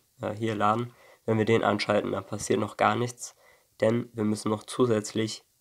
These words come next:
das hier anschalten. Und dann seht ihr hier, die Ausgabe geht an und alle diese Zellen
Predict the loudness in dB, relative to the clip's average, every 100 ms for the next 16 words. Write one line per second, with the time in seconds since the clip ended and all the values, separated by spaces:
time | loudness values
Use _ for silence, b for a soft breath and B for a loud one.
0 | _ -4 -2 0 0 0 0 0 0 -2
1 | -4 -10 _ _ -4 0 0 0 -4 -2
2 | -2 -4 _ b b -2 2 2 2 -2
3 | -2 -6 -6 2 2 2 -2 -8 b b
4 | _ 0 0 4 4 4 2 0 -2 -2
5 | -2 -4 -2 -4 -6